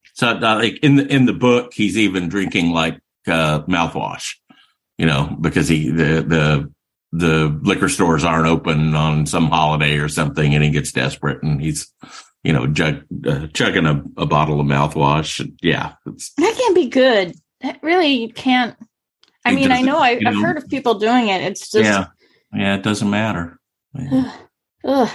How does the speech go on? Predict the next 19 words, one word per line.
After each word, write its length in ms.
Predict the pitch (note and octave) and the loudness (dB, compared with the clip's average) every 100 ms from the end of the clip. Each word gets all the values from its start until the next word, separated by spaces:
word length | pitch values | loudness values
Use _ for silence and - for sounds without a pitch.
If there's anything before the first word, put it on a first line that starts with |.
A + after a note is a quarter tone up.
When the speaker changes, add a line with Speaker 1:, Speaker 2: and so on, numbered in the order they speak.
| - _ _ - | -10 _ _ -4
Speaker 2:
Mm. 560 | G#3+ A#3+ A3 - - | 2 2 2 -4 -4
Speaker 1:
Uh, 360 | B2 G2 F2+ - - - _ _ _ _ _ _ _ _ _ _ _ _ | 0 2 0 -2 -14 -18 _ _ _ _ _ _ _ _ _ _ _ _
I 80 | C3 | 0
had 100 | C#3+ | 0
a, 160 | E2+ - - | 0 -6 -2
had 100 | B2 | 0
a 40 | G2 | 2
problem 380 | B2+ A2 G#2+ G#2 | 2 4 4 4
at, 240 | G2 E2+ - | 2 -2 -6
at 300 | A2+ G2+ - - | -4 -4 -6 -4
a 100 | F#2+ | -2
job 380 | E2+ A2 B2 G2+ | 2 4 4 2
I 100 | D#2+ | 2
worked 340 | E2 D#2+ - | 0 -2 -4
at 320 | D#2 E2+ E2 - _ _ _ _ _ - | -2 -2 -4 -10 _ _ _ _ _ -14
where, 580 | - G2 F#2 F#2 F2+ E2 | -10 -4 -2 0 0 2
uh, 300 | D#2+ D#2 - - _ _ _ _ _ _ - | 2 0 -4 -16 _ _ _ _ _ _ -6
we 120 | F#2+ | -2
found 460 | G#2+ F2+ E2+ E2 | 0 2 0 -2